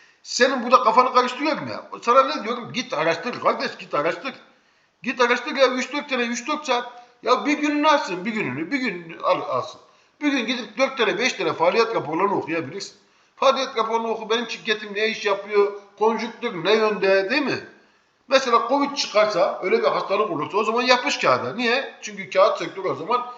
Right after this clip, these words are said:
zirve yaptı. Herkes eve paket yaptığı için bak, değil mi? Ya da kimya sektörü. Ama şimdi öyle bir şey yok, değil mi? Öyle bir şey yok. O zaman bunlar rutin çalışma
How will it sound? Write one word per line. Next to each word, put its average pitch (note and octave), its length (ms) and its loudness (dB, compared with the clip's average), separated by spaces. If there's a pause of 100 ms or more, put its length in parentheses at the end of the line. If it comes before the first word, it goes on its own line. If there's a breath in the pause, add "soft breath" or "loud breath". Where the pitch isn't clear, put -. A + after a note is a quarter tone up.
(120)
zirve A3+ 320 0
yaptı. - 260 4
Herkes F#3+ 320 -2
eve F3+ 220 0
paket F3 320 0
yaptığı E3 260 0
için D3 280 -4
bak, G#2+ 100 -2 (260)
değil A3 140 2
mi? D#3+ 120 -8 (200 loud breath)
Ya F3 120 -2
da F#3 120 0
kimya D#3+ 260 -2
sektörü. - 340 -10 (280 soft breath)
Ama C4 180 2
şimdi C4 220 -4
öyle D#4 160 0
bir D#4+ 60 -4
şey E4 160 0
yok, - 360 0
değil D4+ 100 0
mi? G3+ 140 -6 (760 soft breath)
Öyle F#3+ 220 6
bir - 60 -2
şey A#3+ 120 -2
yok. F#3 240 -2 (340 loud breath)
O G3 100 0
zaman A#3 260 0
bunlar A3+ 320 2
rutin A#3+ 340 -8
çalışma D3+ 840 -2